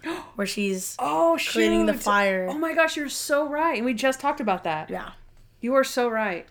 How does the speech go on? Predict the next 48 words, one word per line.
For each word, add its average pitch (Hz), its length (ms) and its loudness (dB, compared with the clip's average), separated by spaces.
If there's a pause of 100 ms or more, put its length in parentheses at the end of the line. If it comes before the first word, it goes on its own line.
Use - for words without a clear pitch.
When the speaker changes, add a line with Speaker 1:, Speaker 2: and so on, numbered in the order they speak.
Speaker 2:
Where 202 100 -8
she's 196 240 -4
spraying 208 480 0
the 208 80 2
fire 196 380 2
down 190 240 -2
with 185 140 -10
the 196 80 -8
fire 190 280 -4
extinguisher, 196 840 -4 (440)
and 185 400 -4 (840)
Sharona - 760 -2
comes 226 220 -2
in 226 80 0
to 214 80 0
swoop 233 480 -4 (640)
and 196 260 -6 (140)
save 214 480 2
Monk, 214 380 4
just 214 200 -8
like 233 80 -6
Natalie 262 300 2
did. 240 240 0 (680)
Speaker 1:
I 214 60 0
wonder 247 260 2
if 254 120 -2
that 220 260 4
is 208 140 4 (280)
when 214 240 0
they 190 120 4
talked 196 240 -4
about 190 200 0
Code 180 220 -2
Red. 175 380 0 (680)
Like, 208 120 2
Speaker 2:
Yeah. 196 840 8
<laughs> - 0 -
Speaker 1:
so, 262 380 6
we 226 100 -6
see 220 240 -6
whenever 208 320 0
there's 196 160 2
a 196 60 -2
fire 233 360 8
in 214 80 4
the 202 80 0
trash 240 380 0
can, 175 340 -4